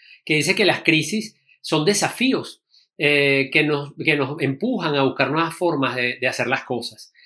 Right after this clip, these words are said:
Y esta presentación que les voy a compartir tiene,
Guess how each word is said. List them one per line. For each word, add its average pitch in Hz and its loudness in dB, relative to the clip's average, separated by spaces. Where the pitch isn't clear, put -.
Y 147 2
esta 147 4
presentación 131 -2
que 160 -2
les 175 -4
voy 131 0
a 143 -4
compartir 185 -6
tiene, 143 2